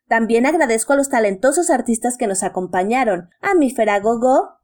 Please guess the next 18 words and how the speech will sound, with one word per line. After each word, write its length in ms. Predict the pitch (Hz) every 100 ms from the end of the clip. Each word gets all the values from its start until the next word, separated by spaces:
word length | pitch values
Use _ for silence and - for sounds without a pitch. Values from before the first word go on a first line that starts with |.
| _
de 180 | - 208
Inclusión 480 | 196 190 185 208 190
Creativa, 680 | 240 285 302 269 262 359 - _ _
a 140 | - 339
Guillermo 500 | 302 247 202 196 196
Holguín, 520 | 190 240 294 339 339 _
María 280 | 339 392 339
Luisa 340 | 262 226 220 180
Bimbert, 520 | 240 247 233 254 277 - _
Leti 360 | - 269 262 214
Catalán, 680 | 208 190 190 196 226 311 - _ -
María 280 | 330 311 233
Elena 380 | 220 208 196
Cano, 500 | - 262 240 269 339 _
Elizabeth 560 | 339 294 254 233 208 208
Martínez. 640 | 277 381 294 254 311 - _ -
Gracias 560 | 269 285 294 320 320
por 340 | 320 233 214